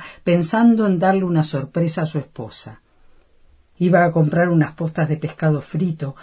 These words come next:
una debilidad del paladar de su señora. Él tenía la tarde libre,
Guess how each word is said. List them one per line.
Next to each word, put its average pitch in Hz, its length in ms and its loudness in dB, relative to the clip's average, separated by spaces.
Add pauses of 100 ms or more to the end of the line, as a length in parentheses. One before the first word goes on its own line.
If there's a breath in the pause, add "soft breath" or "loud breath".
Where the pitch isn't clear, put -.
(200 loud breath)
una 175 260 0
debilidad 143 720 -2
del 123 160 -14
paladar 143 520 -4
de 139 80 -10
su 147 180 -12
señora. 123 680 -12 (1160)
Él 170 160 -4
tenía 160 340 6
la 151 160 2
tarde 151 320 2
libre, 131 540 -2